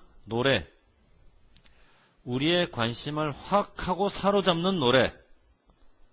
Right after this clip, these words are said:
이해됐지? 무슨 말인가? 그러면 분석을 다시 해보자.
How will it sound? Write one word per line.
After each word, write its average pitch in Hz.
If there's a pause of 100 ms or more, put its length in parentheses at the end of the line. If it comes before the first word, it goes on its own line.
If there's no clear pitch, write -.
(440)
이해됐지? 113
무슨 113
말인가? 107 (2500)
그러면 196
분석을 165
다시 135
해보자. 131